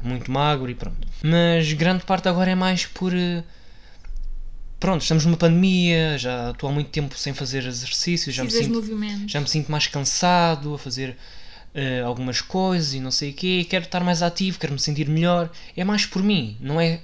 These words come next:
Speaker 1: única exclusivamente só por mim, não é? Mas é mais por mim, eu acho que é um, é um bom passo, é um grande passo que, hum, eu dei nesse aspecto e acho que a maior parte das pessoas devia fazer isso,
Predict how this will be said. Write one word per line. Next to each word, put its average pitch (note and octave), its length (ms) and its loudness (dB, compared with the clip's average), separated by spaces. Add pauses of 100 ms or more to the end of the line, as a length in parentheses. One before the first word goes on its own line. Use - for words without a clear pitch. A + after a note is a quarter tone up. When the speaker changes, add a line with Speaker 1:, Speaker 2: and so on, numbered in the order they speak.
(120)
Speaker 1:
única E3+ 340 4
exclusivamente B2 640 -4
só B2+ 160 2
por A#2 180 -4
mim, C3+ 340 -2 (280)
não G2+ 160 -4
é? C3 120 -6 (320)
Mas G3 220 -6
é G3 60 0
mais G3+ 200 4
por - 180 0
mim, F3+ 240 2
eu B2+ 100 -4
acho D3 240 -6 (100)
que - 80 -8
é D#3 40 4
um, D#3 180 0
é D3+ 60 0
um D#3 160 6
bom D#3+ 180 2
passo, D3+ 320 -2
é - 20 -2
um C3 60 -2
grande D3 300 -2
passo - 340 -4
que, C#3+ 340 -2
hum, C#3 280 -4
eu C#3 120 0
dei D3 180 0
nesse C#3+ 200 -2
aspecto - 440 -4
e C#3 60 -6
acho D3 100 -8
que - 60 -6
a D#3+ 40 0
maior D#3+ 100 -2
parte D#3 180 -4
das C#3+ 80 -8
pessoas D#3 220 -2
devia D3+ 200 2
fazer D3+ 300 0
isso, D#3+ 420 -2